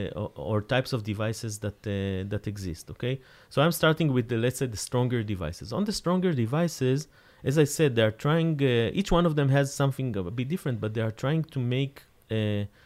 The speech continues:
the I O T development more approachable, uh, to developers that do not, uh, come from the embedded background, okay?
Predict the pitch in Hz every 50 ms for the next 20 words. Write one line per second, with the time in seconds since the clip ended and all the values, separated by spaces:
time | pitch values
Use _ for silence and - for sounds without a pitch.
0 | - _ - _ _ _ - 113 101 110 107 107 107 104 98 - - 131 139 135
1 | 143 123 117 107 120 131 123 123 117 110 113 113 120 120 113 - - 127 117 117
2 | 117 - - 90 76 78 71 64 76 95 104 - - - 95 92 95 95 95 -
3 | - 110 107 104 104 98 117 120 131 127 - 127 113 104 - - 107 98 - -
4 | - - - _ _ - 110 - 110 107 107 113 123 135 131 - _ - 147 135
5 | 127 127 123 120 117 110 - 123 117 120 120 - - 127 120 104 107 104 104 98
6 | 110 110 113 110 98 98 92 85 - - 85 69 50 - - - - - 95 -
7 | - 131 143